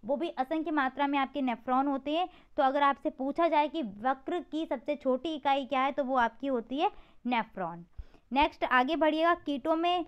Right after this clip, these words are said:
अ, जो उत्सर्जी अंग होता है वो कौन सा है, तो कीटों का जो मुख्य उत्सर्जी अंग है वो आपका होता है मेलपिगियन यानी कि निसर्ग नलिकाएं।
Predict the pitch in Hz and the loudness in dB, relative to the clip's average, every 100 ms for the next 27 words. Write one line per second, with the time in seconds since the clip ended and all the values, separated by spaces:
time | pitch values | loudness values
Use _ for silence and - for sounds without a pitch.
0 | - - 254 262 269 311 320 285 269 - | -8 -8 -4 -2 0 2 4 2 -2 0
1 | 294 277 320 294 277 294 294 285 285 294 | 0 0 -2 -2 0 0 0 2 2 2
2 | 302 311 254 240 262 302 302 320 311 269 | 0 -2 -2 -2 0 2 2 0 -4 -6
3 | 262 320 320 311 302 269 277 349 330 - | 0 0 2 0 0 -2 -2 0 0 0
4 | 294 254 233 262 254 285 269 269 247 240 | -2 -2 -2 0 2 2 2 2 2 2
5 | - 247 226 277 330 - - - 240 277 | 0 -2 0 -2 -2 -4 -20 -4 2 4
6 | 302 277 277 247 233 294 294 - 247 339 | 2 0 -4 -4 -2 0 0 0 -2 0
7 | 302 262 247 254 359 285 208 180 185 175 | 0 0 0 0 0 0 -2 -4 -6 -6
8 | 175 | -8